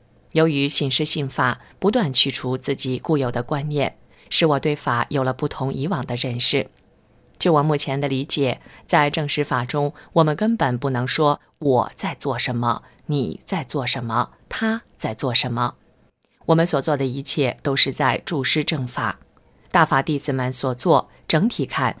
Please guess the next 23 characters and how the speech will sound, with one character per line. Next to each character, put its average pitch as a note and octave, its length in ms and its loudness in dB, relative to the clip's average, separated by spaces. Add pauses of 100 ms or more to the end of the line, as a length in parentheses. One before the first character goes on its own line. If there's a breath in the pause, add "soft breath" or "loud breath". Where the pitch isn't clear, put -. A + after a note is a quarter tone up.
(120)
就 C#3+ 140 2
是 C3 160 0
师 D3+ 240 2
父 C3+ 260 -4
正 D3 240 -2
法 G#2+ 240 -8
的 A#2 280 -2
具 C3 160 -2
体 B2+ 160 -8
体 A#2+ 260 -8
现。 C3 340 0 (1000)
师 - 200 2
父 E3 120 0
在 C3+ 240 0
《转 D3+ 240 0
法 A#2+ 140 -4
轮》 B2 200 -4
中 D3+ 220 -2
说 D3 360 2 (540 loud breath)
：“这 B3 140 4
件 D3+ 200 2
事 - 200 2
情 - 360 0